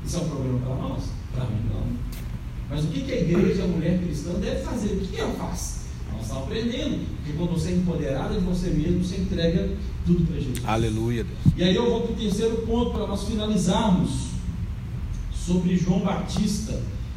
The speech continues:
Speaker 1: Então a primeira coisa, eu aprendo com João que eu não sou Jesus. E automaticamente eu aprendo quem eu sou. O segundo ponto de aprender quem eu sou é porque esse eu sou deve diminuir pra que Cristo cresça.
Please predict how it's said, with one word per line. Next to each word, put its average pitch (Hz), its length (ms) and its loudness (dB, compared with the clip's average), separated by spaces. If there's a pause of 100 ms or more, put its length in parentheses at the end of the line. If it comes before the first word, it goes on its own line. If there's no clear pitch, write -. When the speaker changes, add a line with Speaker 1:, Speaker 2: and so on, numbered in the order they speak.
(360)
Speaker 1:
Então 185 200 2
a 180 80 0
primeira 208 300 2
coisa, 214 580 2 (260)
eu 170 160 2
aprendo 214 480 0
com 214 200 0
João 185 260 2
que 202 80 -2
eu 190 80 2
não 180 180 4
sou 196 260 2
Jesus. - 840 2 (240)
E 120 40 -4
automaticamente 165 720 0
eu 151 60 2
aprendo 160 440 0
quem 165 120 2
eu 160 140 2
sou. - 260 -2 (520)
O - 20 -6
segundo 220 460 0
ponto 208 320 0 (260)
de 151 140 0
aprender 190 640 4
quem 185 200 2
eu 156 80 2
sou 208 340 2
é 190 60 2
porque 175 340 0
esse 196 560 2
eu 180 180 6
sou 170 580 4 (180)
deve 180 240 4
diminuir 214 600 6
pra 196 140 6
que 190 140 0
Cristo - 420 4
cresça. 214 500 4